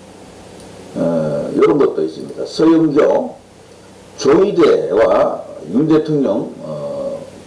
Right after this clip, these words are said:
관련 회동 그 제보자는, 어, 현역 국회의원이다.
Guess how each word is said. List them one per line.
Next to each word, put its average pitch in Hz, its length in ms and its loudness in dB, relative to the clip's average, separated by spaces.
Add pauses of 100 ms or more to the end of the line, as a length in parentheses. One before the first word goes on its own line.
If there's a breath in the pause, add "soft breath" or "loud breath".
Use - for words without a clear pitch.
관련 127 520 0
회동 131 500 0
그 92 300 -2
제보자는, 120 1080 2 (840)
어, 139 140 -2
현역 165 340 0
국회의원이다. 160 680 2